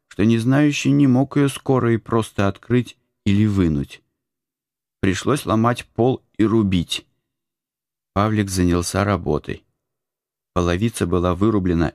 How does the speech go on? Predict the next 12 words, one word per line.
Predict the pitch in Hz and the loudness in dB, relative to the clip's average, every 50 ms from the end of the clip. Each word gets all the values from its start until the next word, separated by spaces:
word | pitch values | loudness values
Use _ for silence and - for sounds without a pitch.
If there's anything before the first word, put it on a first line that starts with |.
| _ - | _ -2
и | - 104 | -2 0
вынута. | 101 98 101 90 82 76 69 - - - - _ _ _ _ _ _ _ _ _ _ _ _ _ _ _ _ _ _ _ _ _ _ _ _ _ _ _ - | 2 2 2 2 0 -2 -4 -6 -10 -12 -12 _ _ _ _ _ _ _ _ _ _ _ _ _ _ _ _ _ _ _ _ _ _ _ _ _ _ _ -4
Но, | 101 | -4
к | 98 - | -2 0
удивлению | 104 98 101 110 104 110 123 135 135 127 120 117 117 | 0 0 0 0 0 2 2 2 2 2 2 0 -2
Фаньки, | 113 - - 131 135 131 127 - - 127 | -2 -2 -2 0 0 0 -2 -2 -2 -2
денег | 113 101 113 139 151 147 139 131 - | -2 0 2 2 2 2 2 0 -2
оказался | 120 - - 131 123 127 139 135 135 131 - - | -4 -2 -2 -2 -2 -2 -2 -2 -2 -2 -2 -4
один | 120 120 120 123 139 143 139 | -4 -2 0 0 2 4 4
мешочек | 139 135 131 127 123 - 135 135 135 - 131 127 - | 4 4 2 2 2 0 0 0 0 -2 -6 -8 -8
с | - - _ | -12 -16 _
серебром. | - 123 127 127 131 120 113 104 98 90 76 76 85 | -4 -2 0 2 2 2 0 0 0 0 -2 -2 -6